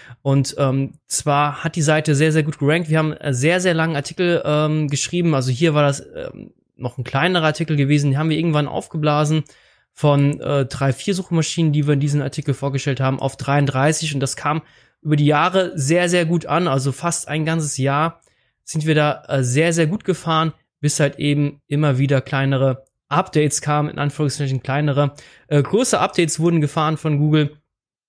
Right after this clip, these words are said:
Und, äh, hier hat natürlich die Seite erstmal an Relevanz gewonnen gehabt, sprich, äh, die Sichtbarkeit ist hier stark gestiegen. Also wir haben etwas mit unserem Artikel geliefert gehabt, was, äh, so noch nicht da war. Die Konkurrenz hatte da ganz andere Artikel gehabt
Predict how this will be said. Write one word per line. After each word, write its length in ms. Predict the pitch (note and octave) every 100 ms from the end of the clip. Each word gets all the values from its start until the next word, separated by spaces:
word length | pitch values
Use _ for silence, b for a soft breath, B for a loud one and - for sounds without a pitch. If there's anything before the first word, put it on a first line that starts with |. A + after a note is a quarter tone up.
| _ -
Und, 320 | D#3+ C#3+ -
äh, 180 | D#3+ C#3+
hier 120 | F#3
hat 100 | F#3+
natürlich 260 | F3+ F#3 -
die 100 | C#3+
Seite 340 | C#3+ F3+ F3+
erstmal 360 | B2 D#3 - D#3
an 80 |
Relevanz 540 | D3 D3 C#3+ D#3 E3 - b b -
gewonnen 360 | B2+ D3 A3
gehabt, 340 | G#3 F#3 F#3 -
sprich, 380 | - D#3+ - -
äh, 140 | C#3+
die 120 | C3
Sichtbarkeit 500 | C3 - E3+ D3+ D3+
ist 80 | D3+
hier 100 | D3
stark 240 | C3+ D3+ C#3+
gestiegen. 460 | B2+ - F3+ F3
Also 200 | D3+ C3
wir 120 | C3
haben 140 | D3 D3+ B B B
etwas 260 | D3 D3+ D3+
mit 120 | E3+
unserem 240 | D3 D#3
Artikel 440 | D3+ - E3+ D#3+ D3
geliefert 460 | D3 F3 F#3 E3
gehabt, 380 | D#3+ D3 D#3+ - B B B -
was, 460 | C3+ C#3+ - -
äh, 140 | D3+ C#3+
so 440 | C3+ D#3+ D#3+ - _ -
noch 220 | C#3+ C3+
nicht 320 | E3 - -
da 280 | B2+ C#3+ D#3+
war. 220 | D#3+ D3+
Die 200 | C#3 C3+
Konkurrenz 640 | - C#3 B2 C3+ C#3 - C#3
hatte 120 | C3
da 200 | C3 B2
ganz 200 | C3 B2+
andere 280 | - D#3 D3
Artikel 320 | C#3+ D3+ C#3
gehabt 340 | C3 C3+ -